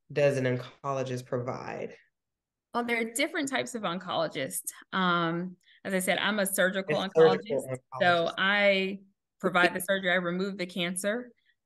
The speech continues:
Speaker 1: Mm-hmm.
Speaker 2: Um, but, you know, we have medical oncologists who give the drug therapy. When I think about breast cancer treatment, as I tell my patients, I break it down into, like, three groups. There's, um, drug therapy or medications, whether that's chemotherapy or a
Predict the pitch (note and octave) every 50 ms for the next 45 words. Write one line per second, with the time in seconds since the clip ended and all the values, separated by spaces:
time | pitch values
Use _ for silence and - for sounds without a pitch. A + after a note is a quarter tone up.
0 | _ _ - - F3+ F3+ F3 E3+ E3+ E3 E3 E3+ E3+ - F3+ - B3 C#4 C4+ A#3+
1 | - - - G#3+ G3+ F#3+ F#3+ F#3+ F3+ F3+ F#3 F3+ F3 F#3 F#3+ - G#3+ G3 F#3+ G3
2 | G3 F#3+ F3+ F3+ F#3 F#3 G3 - - G3+ F#3+ F3+ F3+ F3 F3 F3+ E3+ E3 E3 E3
3 | E3 D#3+ E3+ E3 - E3+ E3 E3 D#3+ D#3+ D#3+ - E3+ D#3 D3+ - E3+ F#3 G3+ A#3+
4 | A#3 A#3 G#3+ F3+ - - F3+ F3+ F3+ - G3 F3+ F#3 E3+ E3+ - - F#3 - -
5 | D#3 D3+ E3 E3 - F3 F#3 F#3+ F3 F3+ - F#3 - F3 E3+ F3+ E3 D#3 F3+ D#3+
6 | E3 D#3+ - E3 E3+ E3+ F3 E3 - E3+ E3+ E3+ F3 F#3 F3+ F3 D#3+ D#3 - -
7 | F3+ F3 F3 F3 E3+ E3 E3 - - F#3 F3 - - - - - E3 D#3+ D#3 D#3+
8 | D#3+ D#3 - - _ _ _ _ _ _ _ _ _ _ - F3 E3+ E3 D#3+ D#3
9 | D3+ D#3 D#3 E3 - - - - F3+ F3 G3+ - - G3+ F#3+ G3+ G#3 G3+ - A#3
10 | B3 C4+ C4+ C4 - - E3+ D#3 - - E3+ E3 E3+ F3 F3 F3 F#3+ F3 E3+ F3
11 | F3 E3+ F3 E3+ D#3+ D#3+ D#3+ D#3 D3 - - - - - F3 E3+ E3+ F3 F3 F3
12 | F3 E3+ E3+ F3+ F3+ F3+ G3 F#3+ F3+ E3 D3 C3+ D3+